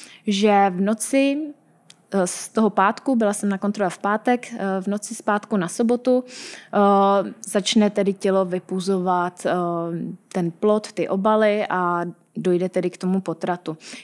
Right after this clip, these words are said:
Připravila mě na to, dala mi i různé rady, co mám pozorovat, na co mám dávat pozor. Řekla mi, že, eh,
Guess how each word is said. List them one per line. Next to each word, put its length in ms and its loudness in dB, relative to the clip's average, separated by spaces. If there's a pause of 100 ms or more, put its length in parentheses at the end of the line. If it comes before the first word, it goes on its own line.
Připravila 520 2
mě 180 4
na 120 2
to, 240 -2
dala 240 0
mi 220 0
i 500 -2
různé 480 -2
rady, 420 4 (580)
co 140 2
mám 260 8
pozorovat, 540 4
na 100 2
co 140 0
mám 200 4
dávat 380 0
pozor. 540 4
Řekla 340 -4
mi, 180 -2
že, 160 -2
eh, 460 -2